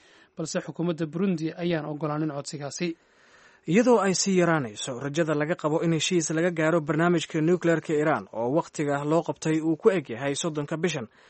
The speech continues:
Speaker 2: ayaa saraakiisha Maraykanka waxay wareegga cusub oo wada hadal ah kula jiraan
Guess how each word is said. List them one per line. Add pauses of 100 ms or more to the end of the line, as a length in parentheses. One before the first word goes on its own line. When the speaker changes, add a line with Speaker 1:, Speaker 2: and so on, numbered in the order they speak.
(200)
Speaker 2:
ayaa
saraakiisha
Maraykanka
waxay
wareegga
cusub
oo
wada
hadal
ah
kula
jiraan